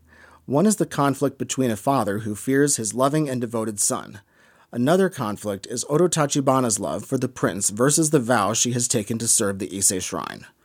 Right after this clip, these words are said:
Another is the conflict between Yakumo and Azami versus the fact that they are from different castes. There is also a conflict between Princess Miyazu's devotion to her father versus her love for the prince and versus the prince's love for Odo Tachibana.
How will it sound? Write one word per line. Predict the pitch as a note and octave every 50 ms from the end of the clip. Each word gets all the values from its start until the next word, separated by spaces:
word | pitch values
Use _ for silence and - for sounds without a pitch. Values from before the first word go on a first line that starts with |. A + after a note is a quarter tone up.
| _ _ - - - - _ _ _
Another | C3+ C3 E3 G3+ F3 C3 A2+
is | G#2+ G#2 G#2 F#2+
the | A2+ A2
conflict | - - D#3 E3 F3+ - - D#3+ D3 C#3
between | C#3 - - B2 A2+ A2
Yakumo | A2 B2 B2+ C#3+ C#3+ - D#3 C#3+ C3+ C3 B2+ B2+ C3 -
and | C3+ C3 B2+ A#2
Azami | A2+ A2 - C#3+ D3 C#3 G#2 D2+ B1
versus | F2 F#2+ A2 A#2 C3 C#3+ - E3 D#3
the | E3+ D3+
fact | - - A#2+ G#2+ G#2+ G#2+ -
that | A#2 G2+ -
they | A#2+ A2
are | A2 A#2 A#2
from | - A#2+ A2+ G#2
different | - E2+ - - G2 - -
castes. | - D3+ D#3 C#3+ - - - - - - - - _ - - - - - - - _ _ _ -
There | B2+ C#3 C3+
is | C3+ C3
also | D#3 F3 F#3+ F#3+ - F#3 E3 C#3
a |
conflict | B2 - C#3 A#2+ A2+ G#2 G2 A#2 A2 G2+
between | G#2+ G2+ - - B2+ A#2+ A2 G#2+
Princess | - - D3+ C#3+ - - C#3+ B2+ - -
Miyazu's | A#2+ A#2 A#2 C3 D#3 F3 D#3+ D#3+ D3+ C#3+ C3+
devotion | B2 B2+ A2 A2+ C3+ C3 B2 - C3 A#2+
to | A#2+ A#2+
her | A2+ G#2+ G2+
father | - - F3 F#3+ E3 B2+ A#2+ A#2 A#2 - - - _ _
versus | C#3 D3 E3+ - G3 F3 D#3+
her | F3+ F3
love | D#3+ C#3 C#3 C#3 C3+
for | - - B2+
the | A2+
prince | A2 - - F3 D3 B2+ A#2+ C#3+ - - - _ _
and | - D3+ E3 F3+ F#3 E3
versus | C#3 A#2+ B2+ B2 A#2 - B2+ B2 A#2+ -
the | B2+
prince's | A#2 - C#3 A#2+ A2+ B2 A#2+ G#2+ G#2+
love | A2 G2 G2 F#2+
for | - F2 E2+
Odo | G#2+ F#2+ G2 F2+
Tachibana. | - F#2 E2+ - F#2+ F2+ - B2 C3 A2+ - - - G2+